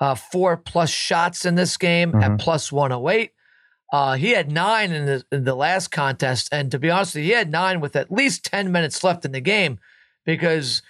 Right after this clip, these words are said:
Speaker 2: Right.
Speaker 1: I was keeping track to see if this guy was gonna hit ten, because you rarely ever, ever see that. He
Speaker 2: Right.
Speaker 1: averages about three and a half shots on goal per game, but he's been at sixteen in his last two, um,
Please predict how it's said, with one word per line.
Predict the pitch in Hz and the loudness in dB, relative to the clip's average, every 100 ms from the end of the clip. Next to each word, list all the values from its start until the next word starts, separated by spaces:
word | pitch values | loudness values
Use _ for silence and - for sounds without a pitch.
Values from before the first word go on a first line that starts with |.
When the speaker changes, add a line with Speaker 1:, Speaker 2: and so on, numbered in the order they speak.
| - | -2
Speaker 2:
Right. | 104 | 2
Speaker 1:
I | 202 | 2
was | 208 175 | 0 -2
keeping | - 180 156 | -2 -2 -2
track | - 202 180 | 0 0 -2
to | |
see | 123 196 170 | -4 0 0
if | 170 _ | -2 _
this | 165 170 | -2 -2
guy | - 175 | 0 0
was | 151 - | 0 -2
gonna | 156 123 | 0 0
hit | 175 175 - | 0 -2 -4
ten, | - 226 143 | -2 -2 -2
because | 127 143 117 | -2 -2 0
you | 139 | -2
rarely | 220 269 165 151 | 0 2 0 0
ever, | 185 240 175 92 _ _ _ - | 0 2 0 -2 _ _ _ 0
ever | 330 330 139 101 _ _ _ | 0 2 -2 -6 _ _ _
see | - 208 185 | -2 0 2
that. | 170 165 - _ _ | 2 0 -4 _ _
He | - | -2
Speaker 2:
Right. | 107 | 2
Speaker 1:
averages | 120 180 175 | 2 0 0
about | 190 185 175 - | 0 2 0 -2
three | 180 214 | 0 2
and | 202 | 2
a | |
half | 170 185 180 | 2 2 0
shots | - 190 170 - | -2 0 2 2
on | 170 160 | 0 2
goal | 156 143 | 2 0
per | 147 147 | -2 0
game, | 214 220 214 170 - - _ | 2 2 0 -4 -10 -20 _
but | 170 | -2
he's | 151 | -2
been | 143 175 | 0 0
at | 156 | 0
sixteen | - 220 202 - - 185 170 | -2 -2 -2 -4 0 2 2
in | 147 | 2
his | 135 127 | 0 0
last | 165 139 - | 2 0 -4
two, | - 220 214 180 - _ - - _ | 0 2 2 0 -8 _ -20 -20 _
um, | 165 170 160 151 | -2 0 0 -2